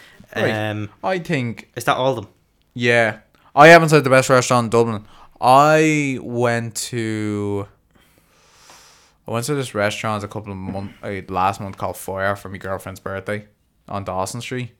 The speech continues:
Speaker 1: Gorgeous. It was. Uh, a lot. Go to any restaurant in Dawson Street, you'll be fucking happy.
Speaker 2: Mm-hmm.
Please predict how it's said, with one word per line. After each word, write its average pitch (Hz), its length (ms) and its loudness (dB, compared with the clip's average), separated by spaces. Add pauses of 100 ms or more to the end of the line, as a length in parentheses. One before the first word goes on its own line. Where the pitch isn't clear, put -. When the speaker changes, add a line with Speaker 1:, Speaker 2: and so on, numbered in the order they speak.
(460)
Speaker 1:
Gorgeous. 87 580 -8
It 104 120 -10
was. 92 480 -6 (500)
Uh, 107 220 0
a 131 80 2
lot. 139 400 6 (180)
Go 139 200 6
to 156 100 6
any 139 140 2
restaurant 120 460 4
in 110 100 -6
Dawson 104 380 0
Street, 104 200 -8
you'll 98 160 -8
be 95 80 -10
fucking 98 320 -12
happy. - 360 -16 (200)
Speaker 2:
Mm-hmm. 123 180 -18